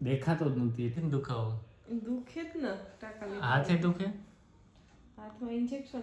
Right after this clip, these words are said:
Speaker 2: માર્યું. Hello everyone, welcome back to the મયુરવંશી family vlog. જય શ્રી કૃષ્ણ અને જય દ્વારકાધીશ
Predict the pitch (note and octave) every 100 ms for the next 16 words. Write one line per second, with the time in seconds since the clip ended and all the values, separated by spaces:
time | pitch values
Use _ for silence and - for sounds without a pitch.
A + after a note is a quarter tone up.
0 | G#3+ G#3 A3+ A#3+ - G#3 A#3 B3 - -
1 | A3 B3+ D#4 F#4+ F4+ F4 F4+ F4+ C#4+ A#3+
2 | B3 C4 - F#4+ F4+ E4+ E4 E4+ E4+ E4
3 | D#4+ D#4 D#4 D4+ D4 C#4+ A#3+ A#3 C4 C4+
4 | C4+ D4 C#4 A#3+ G3+ G3+ G#3 D#4 F#4 E4+
5 | D#4+ D#4+ C#4+ D4